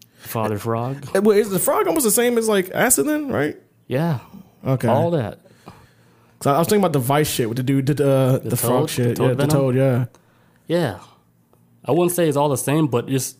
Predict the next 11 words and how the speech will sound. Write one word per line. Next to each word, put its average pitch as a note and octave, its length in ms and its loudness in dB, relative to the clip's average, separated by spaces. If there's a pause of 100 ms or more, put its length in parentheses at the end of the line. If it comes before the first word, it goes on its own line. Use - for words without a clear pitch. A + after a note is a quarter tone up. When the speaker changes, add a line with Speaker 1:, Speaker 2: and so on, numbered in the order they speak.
Speaker 1:
it's C#3 280 -6
the C3+ 120 -6
same. E3 360 0
You're, A#2 240 0 (100)
you're, B2 320 -2
you're A2+ 300 -4 (640)
being C3+ 180 2
connected B2 320 -2
with F#2+ 120 -2
nature. A2+ 440 -4 (120)
Speaker 2:
Mm. A2+ 400 -2